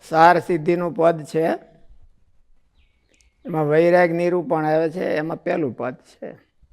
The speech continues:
એમાં નિષ્કુળાન સામે વૈરાગ શું કીધો? શું ભાઈ કીધું? કયો? સ્વામીજી શું કીધું? યોગસૂત્રને પાકું કર્યું છે તો યોગસૂત્રમાં આવ્યું હતું ને વૈરાગ.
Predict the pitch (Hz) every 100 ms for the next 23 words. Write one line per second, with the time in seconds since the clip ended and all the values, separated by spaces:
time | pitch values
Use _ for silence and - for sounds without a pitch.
0 | - - _ - _ _ _ - 262 190
1 | 190 180 220 214 202 214 214 175 220 226
2 | 208 165 180 135 127 110 - _ _ -
3 | _ _ _ _ _ _ _ _ _ _
4 | _ _ _ _ _ _ _ _ _ _
5 | _ _ - - _ _ _ _ - 247
6 | 139 123 175 160 - 175 _ _ _ _
7 | _ _ _ _ _ _ _ _ _ _
8 | _ _ _ _ _ _ 180 170 160 165
9 | 175 131 117 - _ _ _ _ _ _
10 | - 170 175 139 180 180 180 175 190 185
11 | 196 185 170 170 156 175 165 190 196 202
12 | 214 226 427 - 190 202 208